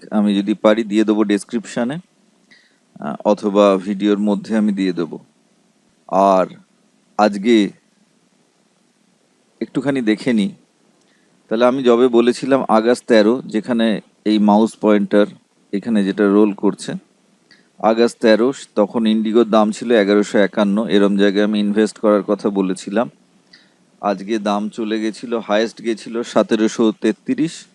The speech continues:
এখন, আহ, ষোলোশো আশি এরকম রয়েছে। তা যারা একটু টেকনিক্যাল ব্যাপার জানেন, তারা এটা বুঝতে পারছেন যে এটা একটা ফাইভ ওয়েভ প্যাটার্ন এ করে উঠে আসছে, ফাইভ ওয়েভ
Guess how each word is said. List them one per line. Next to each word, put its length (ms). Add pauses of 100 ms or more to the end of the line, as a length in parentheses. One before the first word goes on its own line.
(680)
এখন, 580 (160)
আহ, 260
ষোলোশো 480
আশি 360
এরকম 360
রয়েছে। 360 (1800)
তা 340
যারা 280
একটু 240
টেকনিক্যাল 540
ব্যাপার 380
জানেন, 460 (300)
তারা 320
এটা 240
বুঝতে 300
পারছেন 460 (120)
যে 220
এটা 200
একটা 260 (140)
ফাইভ 360
ওয়েভ 240
প্যাটার্ন 520 (120)
এ 120
করে 240
উঠে 320
আসছে, 360 (1080)
ফাইভ 240
ওয়েভ 160